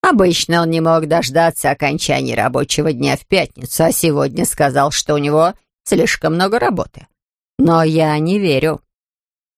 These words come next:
«Ну, может, у него и правда много работы?» «Она не знает, она не знает ни о чем, что между нами было». «Странно, что он пропустил эти выходные,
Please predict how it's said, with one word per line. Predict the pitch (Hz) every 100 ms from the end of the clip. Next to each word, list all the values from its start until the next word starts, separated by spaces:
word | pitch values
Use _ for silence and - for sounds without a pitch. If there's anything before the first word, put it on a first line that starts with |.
| _ _ _ -
«Ну, | 262
может, | 247 233 -
у | 233
него | 226 233
и |
правда | - 262 180 185
много | 190 185
работы?» | 196 170 160 170 - _ _ _ _ _ _ -
«Она | 165 160
не | 160
знает, | 156 - 156 151 -
она | 165 160
не | 165
знает | 160 175 170 -
ни |
о | 165
чем, | - 190 165
что | - 156
между | 156 151
нами | 160 160 165
было». | 165 160 160 _ _ _ _ _ _ _ _ _ _
«Странно, | - - 170 165 160 165
что | 160 - 170
он | 156
пропустил | 160 160 175 - 175
эти | 160 151 151
выходные, | 143 - 135 139 143 139